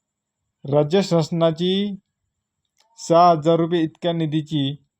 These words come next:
भर घालणारी नि-, योजना म्हणजे नमो शेतकरी सन्मान निधी योजना. तर यामध्ये आता आत्तापर्यंत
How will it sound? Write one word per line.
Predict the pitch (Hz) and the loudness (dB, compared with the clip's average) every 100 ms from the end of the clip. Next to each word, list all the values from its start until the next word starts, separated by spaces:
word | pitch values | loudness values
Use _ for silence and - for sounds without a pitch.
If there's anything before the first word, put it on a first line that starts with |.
| - | -4
भर | 143 165 | -2 0
घालणारी | 151 147 147 156 160 | 0 0 0 -4 -4
नि-, | 165 151 156 160 160 - 160 | -4 -2 -2 0 -2 -6 -4
योजना | 156 165 160 156 | 0 0 2 0
म्हणजे | 139 143 | 0 -2
नमो | 170 147 143 | 0 0 0
शेतकरी | 147 135 - 151 | -2 -6 -8 -8
सन्मान | 151 135 135 139 | -6 -4 0 0
निधी | 143 139 143 | 0 -2 -2
योजना. | 143 127 123 127 - 151 | -2 0 -2 -4 -10 -6
तर | 143 | -2
यामध्ये | 147 170 175 170 | 2 2 2 2
आता | 156 139 131 170 | 2 0 -4 -4
आत्तापर्यंत | 151 - 180 170 156 156 143 | -6 -4 -8 -4 -2 -2 -2